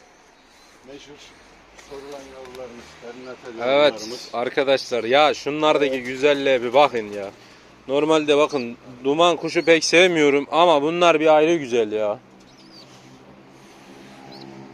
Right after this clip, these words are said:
Speaker 2: Lan sizi ben yerim lan. Terminator yavrular arkadaşlar. Çok güzel değiller mi ya? Yorumlarınızı bekliyorum aşağıya. Bence şu ana kadar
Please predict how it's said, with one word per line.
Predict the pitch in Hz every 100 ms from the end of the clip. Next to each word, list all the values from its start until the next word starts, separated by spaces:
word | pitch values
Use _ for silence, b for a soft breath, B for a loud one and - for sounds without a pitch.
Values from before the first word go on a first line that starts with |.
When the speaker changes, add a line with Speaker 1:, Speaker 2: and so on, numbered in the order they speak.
| 67 - 67 - - - - -
Speaker 2:
Lan | 151 175
sizi | 143 180 185
ben | 170
yerim | 170 131 151 151 131 110
lan. | 104 120 - - - - - - - - - _ _ - - _ - -
Terminator | 120 131 147 156 156 170
yavrular | 160 147 131 123 120
arkadaşlar. | 123 120 151 147 - 123 - - - - - _ _ _ - - _ _ _ _ _ -
Çok | 175
güzel | 170 175 196
değiller | 196 202 214 202
mi | 165
ya? | 151 151
Yorumlarınızı | 156 170 175 175 170 170
bekliyorum | 170 - 175 160
aşağıya. | 147 127 - 123 123
Bence | 160 170 180
şu | 160 175
ana | 180 185
kadar | 165 175 185